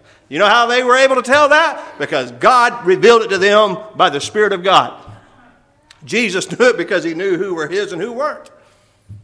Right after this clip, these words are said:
So Jesus didn't have to have that revealed to him. He already knew.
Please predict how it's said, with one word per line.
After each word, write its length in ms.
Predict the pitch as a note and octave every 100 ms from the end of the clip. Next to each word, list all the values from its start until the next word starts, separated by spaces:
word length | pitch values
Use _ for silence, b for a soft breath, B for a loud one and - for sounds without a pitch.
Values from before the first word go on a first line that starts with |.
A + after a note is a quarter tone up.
| _ _ _
So 140 | - D3
Jesus 360 | E3 G#3 F3+
didn't 260 | G3+ G#3 F3
have 180 | F3+ B3+
to 80 | F3
have 160 | F3
that 160 | D3+ D#3
revealed 340 | C#3+ D3+ E3
to 60 | D3
him. 160 | E3
He 100 | A3+
already 260 | F#3+ G3 G3
knew. 280 | B3+ C#4